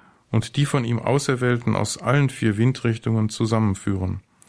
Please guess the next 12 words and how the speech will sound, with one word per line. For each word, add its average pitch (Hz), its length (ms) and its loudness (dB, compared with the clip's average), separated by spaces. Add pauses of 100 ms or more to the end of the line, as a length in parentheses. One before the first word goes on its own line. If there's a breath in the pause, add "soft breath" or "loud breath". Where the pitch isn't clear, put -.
(300 loud breath)
vom 101 260 0
Ende 117 240 2
der 101 200 0
Erde 120 420 2 (400)
bis 123 220 0
zum 113 140 2
Ende 107 240 2
des 110 200 -4
Himmels." 90 420 -4 (2500 loud breath)
Dieser 151 240 2
Text - 420 -4
enthält 143 600 0